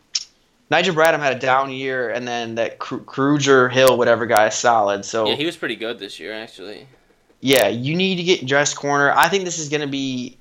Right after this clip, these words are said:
Speaker 1: all through the draft. They just don't have a lot of money to make any big moves.
Speaker 2: No, I can see them going running back, maybe.
Speaker 1: Yeah.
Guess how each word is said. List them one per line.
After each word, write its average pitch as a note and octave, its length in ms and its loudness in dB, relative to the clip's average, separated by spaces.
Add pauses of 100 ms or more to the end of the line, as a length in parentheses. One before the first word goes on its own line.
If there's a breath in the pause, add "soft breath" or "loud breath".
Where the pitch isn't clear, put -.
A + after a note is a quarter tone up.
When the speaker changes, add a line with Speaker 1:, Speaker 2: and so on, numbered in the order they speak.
(420)
Speaker 1:
all B2+ 300 6
through B2 160 -8
the A#2 60 -4
draft. G#2 320 0
They B2+ 80 0
just D#3+ 160 -4
don't C#3+ 140 4
have C3+ 120 2
a B2 40 2
lot B2 160 6
of A#2 60 -6
money A#2 260 -4
to A2 120 -8
make A2+ 220 -8
any A2+ 220 -4
big G#2+ 340 -4
moves. A2 400 -8 (240)
Speaker 2:
No, A#2+ 140 -18 (140)
I - 100 -8
can E3+ 80 -12
see G#3 120 -4
them F3+ 100 -2
going D#3 140 -4
running B2+ 180 -4
back, A#2 180 -4
maybe. A#2+ 360 -10 (800)
Speaker 1:
Yeah. D3 340 4